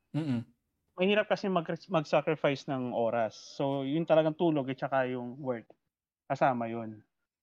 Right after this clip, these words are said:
Speaker 2: So, pag hindi mo naman gusto ang trabaho mo, eh, mas lalo na naman tatagal. Tama?
Speaker 1: Okay.
Speaker 2: So, ang concept natin is eight hours sleep, eight hours na work.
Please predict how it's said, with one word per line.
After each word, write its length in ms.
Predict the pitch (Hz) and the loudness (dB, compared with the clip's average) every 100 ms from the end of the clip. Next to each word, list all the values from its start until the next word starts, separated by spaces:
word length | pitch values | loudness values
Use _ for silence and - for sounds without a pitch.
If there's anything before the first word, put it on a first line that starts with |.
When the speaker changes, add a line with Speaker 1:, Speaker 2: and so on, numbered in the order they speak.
| _ _ | _ _
Speaker 2:
So, 100 | 175 | -2
pag 140 | 175 | 2
hindi 180 | 185 196 | 2 2
mo 100 | 202 | 2
naman 260 | 196 190 | 2 2
gusto 240 | 175 175 185 | -2 -2 -2
ang 100 | 180 | 0
trabaho 420 | 175 160 160 208 | 0 4 6 4
mo, 180 | 160 123 131 _ _ _ _ _ _ _ _ _ _ | 2 -4 -8 _ _ _ _ _ _ _ _ _ _
eh, 460 | - 165 165 156 - _ _ _ _ - | 0 2 4 0 -6 _ _ _ _ -6
mas 240 | 208 - | -4 -2
lalo 360 | 165 151 143 143 | 2 4 4 4
na 120 | 139 | 2
naman 200 | 143 147 | 0 0
tatagal. 600 | 131 127 147 147 107 104 110 _ _ _ | -2 -2 -2 -4 -4 -8 -16 _ _ _
Tama? 340 | 117 117 123 - _ _ _ - | -6 -4 -6 -10 _ _ _ -2
Speaker 1:
Okay. 340 | 170 156 - | 2 2 4
Speaker 2:
So, 100 | 175 170 170 170 165 160 - _ _ _ _ _ _ - | 6 6 6 4 2 -2 -12 _ _ _ _ _ _ -4
ang 140 | 196 | 0
concept 360 | 202 202 208 202 | 2 2 0 0
natin 340 | 165 151 127 | 0 0 -2
is 160 | 127 - | -4 -6
eight 120 | 135 | -8
hours 220 | 135 139 - | -2 -2 -2
sleep, 260 | 143 139 _ _ _ - | -4 -4 _ _ _ -8
eight 200 | 135 - | -8 -2
hours 280 | 139 139 - | -2 0 0
na 100 | 160 | 4
work. 320 | 170 135 | 6 4